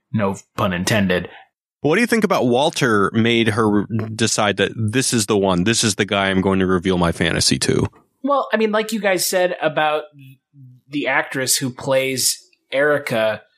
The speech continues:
Speaker 1: um, Isabella Huppert, she, she, I don't wanna say she looks frumpy in this film,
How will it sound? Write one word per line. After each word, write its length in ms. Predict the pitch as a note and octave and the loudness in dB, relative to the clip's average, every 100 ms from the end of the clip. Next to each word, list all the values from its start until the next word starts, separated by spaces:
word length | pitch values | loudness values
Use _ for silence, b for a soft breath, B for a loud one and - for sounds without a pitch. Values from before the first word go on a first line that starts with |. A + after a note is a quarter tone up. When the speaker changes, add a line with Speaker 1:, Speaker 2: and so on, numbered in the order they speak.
| _ _ - | _ _ -8
Speaker 1:
um, 500 | A2 G#2 G2+ G2+ - - | -4 -4 -4 -6 -10 -6
Isabella 520 | B2+ C3+ B2+ B2+ B2+ | -2 0 0 0 0
Huppert, 560 | A#2+ B2 C3 C#3 C3+ C3+ - - _ - | -4 -6 -2 0 0 -2 -10 -18 _ -2
she, 380 | - A3 A3+ - | 0 0 -2 -4
she, 460 | - - G#3+ F3+ D#3+ _ _ - D#3+ D#3 | -6 -2 -2 -2 -6 _ _ -10 -6 0
I 80 | G3 | 0
don't 160 | G3+ | 2
wanna 160 | F#3 E3+ | 2 2
say 160 | D#3 | 2
she 140 | C#3 D3 | 0 0
looks 160 | C3+ | -4
frumpy 560 | - A#3+ B3 - C#3+ B2 | -4 -2 -2 0 0 0
in 100 | A2+ | -2
this 180 | G#2 - | -2 -4
film, 440 | G#2 F2+ F2+ B2 | -2 -6 -6 -12